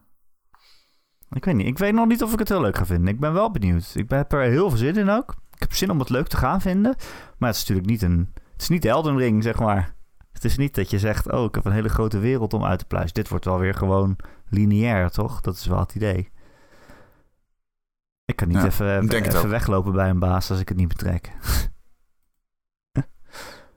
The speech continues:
Speaker 1: Dus, eh, ja. Nee man, ik heb er zin in. Het ziet er echt cool uit.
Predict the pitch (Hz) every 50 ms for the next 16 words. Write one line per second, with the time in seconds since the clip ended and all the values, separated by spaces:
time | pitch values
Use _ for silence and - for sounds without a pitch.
0 | _ _ _ _ _ _ _ _ _ _ - 98 95 - - - - 90 87 85
1 | 82 82 85 95 113 113 90 - - - - - - - - _ _ _ _ _
2 | _ _ _ _ _ _ _ _ _ _ _ _ _ - 117 107 85 82 87 92
3 | 90 - 90 - - 87 87 82 - - - - - - - _ _ _ _ _
4 | _ _ _ _ _ _ _ _ _ _ _ _ _ _ - - - - - -
5 | - - - 98 - - - - 87 67 73 - - - -